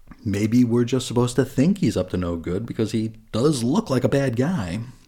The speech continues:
and we'll ultimately find out that he's not a bad guy. I, I mean, that's kind of a far-out theory, but,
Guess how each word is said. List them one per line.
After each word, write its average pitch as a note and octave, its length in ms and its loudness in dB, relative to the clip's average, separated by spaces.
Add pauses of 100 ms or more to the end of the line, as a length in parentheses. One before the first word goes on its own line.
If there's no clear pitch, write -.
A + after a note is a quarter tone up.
(180)
and B2+ 200 -2
we'll A#2+ 240 2
ultimately C#3+ 400 2
find A2+ 320 0
out A#2 180 -2
that A2 140 -2
he's B2 480 -4 (160)
not E3+ 260 -2
a G#3+ 40 -2
bad - 280 -6
guy. - 340 -10 (1400)
I, A2+ 180 -4
I D3 140 -4
mean, D3 180 2
that's B2+ 300 0
kind A2+ 340 0
of A2 100 -2
a G2+ 60 -6
far-out G2+ 560 -2
theory, E3+ 380 2
but, G2+ 240 -6